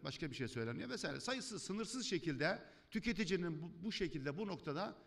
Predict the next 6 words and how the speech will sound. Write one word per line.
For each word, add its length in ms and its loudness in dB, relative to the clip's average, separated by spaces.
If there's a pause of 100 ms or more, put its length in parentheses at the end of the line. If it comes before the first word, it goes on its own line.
yanlış 320 0
yönlendirilmesi 800 0 (200)
mümkündür. 440 -4
Dolayısıyla 440 0
bütün 300 -2
bunları 360 0